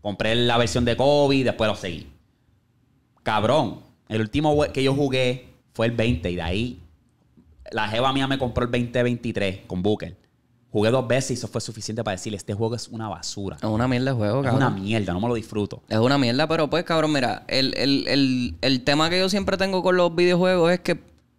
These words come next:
Speaker 2: unen a la gente. Yo
Speaker 1: ¿Qué?
Speaker 2: me, yo me he visto conociendo tanta gente mientras juego.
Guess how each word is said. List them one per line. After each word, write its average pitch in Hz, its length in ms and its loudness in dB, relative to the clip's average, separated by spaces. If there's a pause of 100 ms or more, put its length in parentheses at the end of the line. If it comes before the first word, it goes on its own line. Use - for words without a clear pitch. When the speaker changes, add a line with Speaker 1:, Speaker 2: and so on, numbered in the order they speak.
(920)
Speaker 2:
unen 160 300 0
a 175 60 2
la 170 120 2
gente. 160 440 -4 (1400)
Yo 156 120 2
Speaker 1:
¿Qué? 196 60 4
Speaker 2:
me, 214 200 2
yo 190 140 4
me 226 80 4
he - 20 4
visto 240 380 2
conociendo 170 720 2
tanta 202 520 2
gente 196 400 0
mientras 185 400 0
juego. 135 460 2